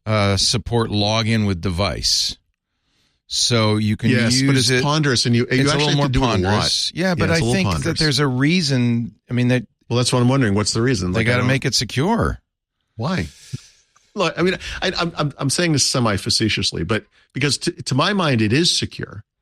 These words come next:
Speaker 2: because it's on this secure device I'm
Speaker 1: Well,
Speaker 2: already
Speaker 1: but
Speaker 2: using.
Speaker 1: it's, isn't it do-, so Bitwarden does it by, I, I'm on my Windows device, and it
Speaker 2: Mm-hmm.
Speaker 1: says, "Okay, uh, approve the login on your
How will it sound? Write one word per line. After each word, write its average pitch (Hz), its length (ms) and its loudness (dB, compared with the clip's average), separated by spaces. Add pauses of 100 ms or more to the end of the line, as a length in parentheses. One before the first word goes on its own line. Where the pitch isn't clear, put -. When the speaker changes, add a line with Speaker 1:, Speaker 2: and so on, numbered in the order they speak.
(240)
Speaker 2:
because 110 260 -2
it's 104 140 0
on 110 140 2
this 110 120 2
secure 123 300 0
device 139 340 0
I'm 175 80 -2
Speaker 1:
Well, 175 140 0
Speaker 2:
already 175 140 -2
Speaker 1:
but - 100 -6
Speaker 2:
using. 220 60 0
Speaker 1:
it's, - 320 -4 (120)
isn't 226 280 -4
it 208 160 -4
do-, 185 300 -4
so 175 180 -2
Bitwarden 160 720 -2
does 120 240 -2
it 117 160 -8
by, 101 340 0 (500)
I, - 260 -4
I'm 113 180 0
on 127 100 2
my 120 140 2
Windows 110 360 0
device, 90 600 -4 (580)
and 107 240 0
it - 20 2
Speaker 2:
Mm-hmm. 117 80 2
Speaker 1:
says, 120 220 -2
"Okay, 143 520 -2
uh, 113 360 0 (680)
approve 151 560 -2
the 143 80 -2
login 113 400 0
on 117 100 -2
your 120 180 -6